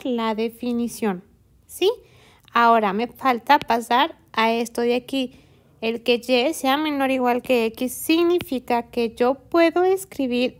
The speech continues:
a X de la forma Y más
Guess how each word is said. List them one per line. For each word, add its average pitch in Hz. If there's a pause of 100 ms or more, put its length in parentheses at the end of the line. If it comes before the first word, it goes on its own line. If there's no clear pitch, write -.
(100)
a 262
X 247 (420)
de 240
la 262
forma 254 (140)
Y 262 (880)
más 240